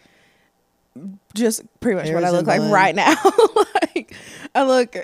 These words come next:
Speaker 1: and you can tell that I had just woke up, and I walk upstairs. My apartment's on, like, the terrace level. So I walk upstairs, and I'm walking out, and I pass through, like, three apartments.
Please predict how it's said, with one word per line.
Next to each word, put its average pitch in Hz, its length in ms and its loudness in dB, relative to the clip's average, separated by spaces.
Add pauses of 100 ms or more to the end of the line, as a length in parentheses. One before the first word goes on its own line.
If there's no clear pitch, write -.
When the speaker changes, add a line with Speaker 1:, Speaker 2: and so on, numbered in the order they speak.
(140)
Speaker 1:
and 262 160 0
you 269 140 0
can 247 160 -2
tell 240 220 0
that 226 80 -2
I 226 80 0
had 214 140 -2
just 202 200 -6
woke 196 180 -6
up, 175 180 0
and 208 160 -2
I 208 60 0
walk 220 300 0
upstairs. 247 760 -2
My 214 100 -4
apartment's 226 420 -4
on, 208 100 -4
like, 190 300 -8
the 170 360 -6 (120)
terrace 190 420 -8
level. - 420 -10 (480)
So 233 320 -4
I - 120 -4
walk 220 320 -4
upstairs, 269 580 -8
and 233 100 -12
I'm 226 120 -8
walking 208 260 -10
out, 233 300 -8
and 214 180 -12
I 202 60 -10
pass 226 400 -14
through, 233 320 -10
like, 196 240 -12
three 202 220 -12
apartments. 190 680 -14